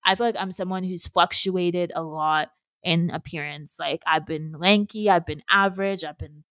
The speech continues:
thick, I've been a little more than thick, <laughs> I've been a lot of different shapes and sizes, to be honest. And throughout that kind of period, even when I was at my quote unquote best, or when I, you know, was in my bag, I guess,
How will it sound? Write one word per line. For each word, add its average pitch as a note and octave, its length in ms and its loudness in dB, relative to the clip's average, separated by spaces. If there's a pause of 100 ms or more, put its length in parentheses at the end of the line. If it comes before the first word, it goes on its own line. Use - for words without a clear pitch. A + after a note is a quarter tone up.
(100)
thick, A#3 380 8
I've E3 240 -2
been D#3+ 240 -14
a D#3+ 100 -14
little E3 220 -6
more A3 260 8
than G#3+ 200 -6
thick, A3 360 -2
<laughs> - 0 -
I've A#3 280 2
been G#3 400 0 (420)
a G#3 60 0
lot C4+ 240 8
of C#4+ 80 -2
different A3 340 -6
shapes G#3+ 320 -4
and F#3+ 100 -6
sizes, E3+ 420 2
to F3 100 -14
be D#3+ 140 -10
honest. E3 580 -8
And G3+ 600 4 (240)
throughout A3 500 4
that B3 200 2
kind G#3 200 -4
of F#3+ 180 0
period, F3+ 840 -2 (140)
even B3 260 0
when A#3+ 140 2
I G3 100 4
was F3+ 460 -4 (120)
at E3+ 200 8
my F3 160 -4
quote F3+ 240 -4
unquote F3 360 -2
best, E3 520 0
or E3 420 -4
when F#3+ 180 2
I, E3+ 360 2 (180)
you G#3 140 2
know, D#3+ 180 2
was E3 640 -2
in G#3 120 2
my F#3 140 0
bag, F#3 400 2
I D#3+ 140 -4
guess, E3 560 0